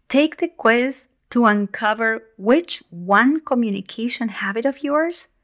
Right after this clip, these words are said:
blocks you from deep connection, meaningful interactions, and satisfying relationships. So when you're ready, head over to languagealchemy dot com forward slash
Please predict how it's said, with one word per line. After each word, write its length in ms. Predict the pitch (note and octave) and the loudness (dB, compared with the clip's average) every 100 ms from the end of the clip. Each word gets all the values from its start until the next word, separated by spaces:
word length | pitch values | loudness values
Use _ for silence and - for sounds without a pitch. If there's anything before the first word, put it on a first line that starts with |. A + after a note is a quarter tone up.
| _ - | _ 0
blocks 420 | G#3 G#3+ B3 - | 2 2 -2 0
you 180 | D4 D4+ | 0 0
from 380 | - F#3+ F3 D#3 | -2 -4 -4 -4
deep 240 | A#3+ C4+ | -2 -2
connection, 800 | - D4+ C4+ B3 - A#3 A3+ A#3 - _ _ | 0 2 2 0 -4 -6 -4 -6 -10 _ _
meaningful 600 | F#3 G3 B3 D4+ D4 D4+ | 0 6 8 8 6 4
interactions, 920 | C#4+ C#4 B3+ A3 G#3+ - G#3 G#3 G#3 - - | 2 0 0 0 -2 -6 -4 -4 -6 -12 -6
and 180 | F3 | -6
satisfying 680 | E3 F#3 F#3 F#3 - E3+ E3+ | -4 -4 -4 -4 -2 -2 -2
relationships. 1040 | F3+ D#3 D#3 D#3+ - - - - - - - _ _ _ - | -6 -6 -6 -10 -8 -8 -4 -6 -8 -18 -18 _ _ _ -6
So 260 | - A3 | 2 4
when 340 | G3+ - G3 F#3+ | 4 -2 -8 -2
you're 140 | A#3 | -2
ready, 440 | A#3+ G#3+ A#3 F4 F4+ _ _ | 0 0 2 0 -2 _ _
head 240 | - C4 C#4 | 2 2 4
over 360 | E4+ A#3 C#4 D4+ | 0 0 0 0
to 180 | - | -2
languagealchemy 960 | G3 G3+ A3+ C4+ D4 A3 A3+ A#3 A3+ F#3+ | -4 0 2 2 2 0 -2 -2 -4 -2
dot 300 | F#3+ G#3 - | -2 -2 -4
com 460 | - G#3+ G#3+ C#4 - | -8 -6 -2 -2 -2
forward 560 | - - G3+ G#3+ C4 B3+ | -14 -2 0 2 0 -2
slash 500 | - F3+ F#3 - | -8 -6 -6 -10